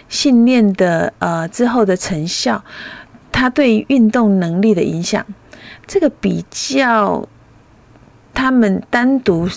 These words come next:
六周的复原运动，以并用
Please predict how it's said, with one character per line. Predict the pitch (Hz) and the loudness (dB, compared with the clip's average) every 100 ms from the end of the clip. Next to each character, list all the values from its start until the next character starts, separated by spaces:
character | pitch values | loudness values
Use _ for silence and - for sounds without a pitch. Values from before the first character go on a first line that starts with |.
| - | 0
六 | 254 233 | 2 4
周 | 202 214 202 | 4 2 2
的 | 190 | 0
复 | - | 0
原 | 220 185 | 0 2
运 | 208 196 | 0 0
动， | 202 175 | 0 0
以 | 175 156 - | -4 -6 -10
并 | - 247 196 - | -2 0 0 0
用 | 254 202 | 0 0